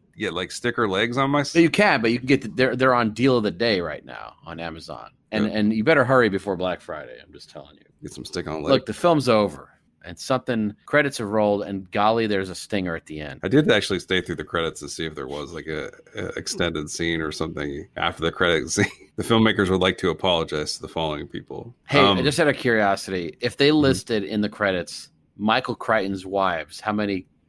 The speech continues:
Speaker 2: how many credits would there be?
Speaker 1: Oh God, did he have a lot of wives?
Speaker 2: He may. I'm asking.
Speaker 1: Oh, I don't, don't think he had a lot of wives, but I, I know that he was, like, six-foot-seven.
Speaker 2: He was huge. He had five
Speaker 1: or something.
Speaker 2: ex-wives.
Speaker 1: You
Speaker 2: Yeah.
Speaker 1: know this? He's married five times?
Speaker 2: Yeah. Yeah, he was a tall motherfucker.
Speaker 1: That's what I do know about him.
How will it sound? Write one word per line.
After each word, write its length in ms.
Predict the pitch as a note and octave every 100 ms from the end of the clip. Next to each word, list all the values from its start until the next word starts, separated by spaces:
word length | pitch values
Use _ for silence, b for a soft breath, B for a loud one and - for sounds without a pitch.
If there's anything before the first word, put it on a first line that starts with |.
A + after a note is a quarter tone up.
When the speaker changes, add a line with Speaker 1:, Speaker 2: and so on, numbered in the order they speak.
| _
Speaker 2:
how 160 | G2 G2
many 120 | F2+
credits 420 | - F#2 E2+ -
would 100 | D#2+
there 100 | D2
be? 280 | C#2 C2 - _ _ _ -
Speaker 1:
Oh 100 | A2+
God, 220 | G#2+ A3
did 60 | F#2+
he 60 | A2+
have 60 |
a 40 | G#2
lot 160 | G2
of 60 | F#2+
wives? 360 | E2+ C#3 -
Speaker 2:
He 80 | F2+
may. 360 | E2+ G2+ A#2 - _ _ -
I'm 140 | F2+
asking. 400 | G2+ A#2+ - F2 - _ _ A2
Speaker 1:
Oh, 120 | A#2+
I 100 | A#2+
don't, 220 | D3 D3 - -
don't 220 | B2 D#3+ D#3
think 120 | F3+
he 140 | F3+
had 160 | D3+ A#2+
a 20 |
lot 160 | G#2+ G2
of 60 |
wives, 300 | F#2 F2+ E2+
but 220 | F#2 G#2 - -
I, 40 |
I 20 | A2+
know 180 | C3+
that 80 | C3+
he 100 | A#2+
was, 140 | A2+ G2
like, 140 | F2+
six-foot-seven. 640 | - A#2 - G#2+ - A#2+
Speaker 2:
He 60 | B2+
was 20 |
huge. 260 | D3 A#2+ G2
He 100 | A2
had 160 | A2 G2
five 280 | - A#2+ A2
Speaker 1:
or 40 |
something. 120 | G2+
Speaker 2:
ex-wives. 720 | F#2+ - F2 D#2 D2 - - - _ -
Speaker 1:
You 100 | -
Speaker 2:
Yeah. 100 | A#2
Speaker 1:
know 160 | A2
this? 280 | D3 D4 - -
He's 120 | D#3
married 200 | F#3+ F3
five 240 | C#3 E3+
times? 280 | - B2 F#3+
Speaker 2:
Yeah. 140 | F2 D#2+ - -
Yeah, 100 | G#2
he 100 | C3+
was 120 | C#3 G#2
a 40 |
tall 280 | - A2+ G#2
motherfucker. 720 | G2 F2 - F#2 - B1 E2 _ -
Speaker 1:
That's 120 | -
what 140 | G2+ F#2
I 40 |
do 140 | E2+ F2+
know 180 | D#2+
about 280 | D2+ C2+ C#2
him. 160 | C2+